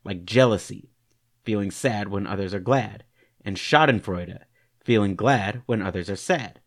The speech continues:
and by the penalties we receive for self-regarding pack behaviors, like honor and shame.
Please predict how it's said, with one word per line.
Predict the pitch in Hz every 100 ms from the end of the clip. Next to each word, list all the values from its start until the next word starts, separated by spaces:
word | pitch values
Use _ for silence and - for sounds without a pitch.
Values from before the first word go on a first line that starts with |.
| _ _ _ _ _
and | 110 98
by | 117 143
the | 156 165
penalties | - 143 151 - 160 135
we | 131
receive | 139 135 101 95 92 - - _
for | - 107
self-regarding | - - 151 156 135 101 95 95
pack | - 139 151
behaviors, | - 95 95 85 92 90 - - _ -
like | 101 - -
honor | 98 95 95 98
and | 107 95
shame. | - 117 104 101